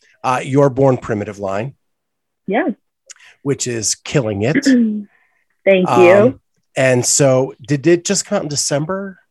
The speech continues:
Speaker 2: Yes.
Speaker 1: Okay. So the new line just came out in December. And,
Speaker 2: Mm-hmm.
Speaker 1: uh, what, what are your favorite things from the new line?
Speaker 2: Oh, that's like choosing a favorite cat.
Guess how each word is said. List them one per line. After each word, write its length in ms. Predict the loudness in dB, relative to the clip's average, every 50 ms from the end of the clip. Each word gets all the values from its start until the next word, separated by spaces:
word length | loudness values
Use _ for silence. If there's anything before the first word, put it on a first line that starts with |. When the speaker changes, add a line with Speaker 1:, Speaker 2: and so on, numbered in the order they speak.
| _ _ _ _ _ _ _ _ _ _ _ _ _ _ _ _
Speaker 2:
Yes. 280 | 4 4 4 4 0 -4 -14 -20 _ _ _ _ _ _ _ _ _ _ _ _ _ _
Speaker 1:
Okay. 340 | -6 -6 -4 -4 -8 -10 -10 _ _
So 160 | -8 -6 -4
the 80 | 0 4
new 160 | 6 6 6 8
line 180 | 6 6 4
just 140 | 2 -2 -6
came 100 | -4 -4
out 100 | -4 -4 -4
in 60 | -6
December. 640 | -6 -6 -4 -4 -4 -4 -4 -4 -4 -6 -6 -10 _ _ _ _ _ _ _ _ _
And, 480 | -2 0 2 2 2 4 4 2 2 2
Speaker 2:
Mm-hmm. 180 | 0 -2 -2 0
Speaker 1:
uh, 160 | 0 0 0
what, 300 | -2 -2 0 -2 -2 -2 -4 _ _
what 280 | -20 -12 -6 -4 -2 -2
are 80 | -2
your 140 | -2 -2 -4
favorite 360 | -4 -4 -4 -4 -4 -6 -8
things 320 | -6 -4 -2 -2 -2 -4 -4
from 160 | -4 -2 -2
the 80 | -2 0
new 180 | 0 0 0
line? 340 | 0 0 -2 -2 -4 -8 -12 -16 _ _ _ _ _ _ _ _ _ _ _ _ _ -2 2
Speaker 2:
Oh, 220 | 4 6 6 6
that's 220 | 6 4 2 2
like 340 | 2 2 4 2 2 -2 -10 -18 _
choosing 380 | -4 -2 0 0 0 0 -2 -2
a 80 | -4
favorite 400 | -2 0 0 2 2 0 0 0
cat. 320 | -2 0 2 2 2 0